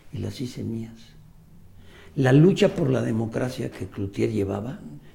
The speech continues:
yo la hice mía. Sí, y Cloutier, ¿qué quería? Quería como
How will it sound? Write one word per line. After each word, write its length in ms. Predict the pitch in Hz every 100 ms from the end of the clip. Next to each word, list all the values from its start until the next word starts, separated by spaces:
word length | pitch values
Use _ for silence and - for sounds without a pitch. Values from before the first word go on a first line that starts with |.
| -
yo 120 | 143
la 120 | 143
hice 220 | 147 147 123
mía. 360 | 139 135 143 - - - - - - - -
Sí, 340 | - 143 - -
y 500 | 151 151 139 139 - - - - - - - -
Cloutier, 460 | - 156 - 196 208
¿qué 140 | 190
quería? 500 | 185 185 180 123 92 - -
Quería 340 | - 104 131 -
como 480 | 104 107 85 85